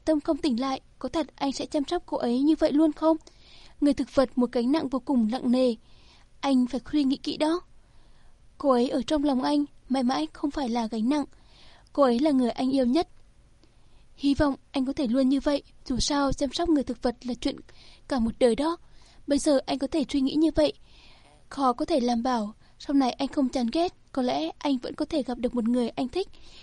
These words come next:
Đến lúc đó anh lại xem cô ấy là gánh nặng không chừng. Tóm lại, tình cảm nhiều năm của chúng ta không phải anh cũng thay đổi được sao? Anh biết cô ấy có thể khiến anh yêu được bao lâu chứ?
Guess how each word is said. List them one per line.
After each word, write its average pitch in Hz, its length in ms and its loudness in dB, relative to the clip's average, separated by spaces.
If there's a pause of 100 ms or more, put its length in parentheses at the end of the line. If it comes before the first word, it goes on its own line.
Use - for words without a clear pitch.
(200)
Đến 254 160 -2
lúc 339 120 2
đó 240 300 0
anh 294 140 0
lại 294 100 0
xem 277 220 -2
cô - 120 -6
ấy 233 140 -2
là 277 180 -2
gánh 233 160 -2
nặng 311 160 -2
không 269 200 -2
chừng. 262 220 2 (480)
Tóm 240 160 -2
lại, 311 220 0 (420)
tình 302 100 0
cảm 247 260 2
nhiều 240 100 2
năm 277 220 2
của 269 100 -2
chúng 233 180 -6
ta 285 240 -2
không 294 200 -2
phải 254 360 -2
anh 277 140 -2
cũng 269 160 -6
thay 302 180 -4
đổi 254 180 2
được 220 140 -6
sao? 285 280 -4 (1000)
Anh 269 160 4
biết 339 240 0
cô 285 140 -2
ấy 247 360 2
có 311 80 -4
thể 285 220 2
khiến 240 260 -4
anh 285 140 0
yêu 277 180 -2
được 247 140 -8
bao 277 140 -2
lâu 277 180 0
chứ? 349 220 0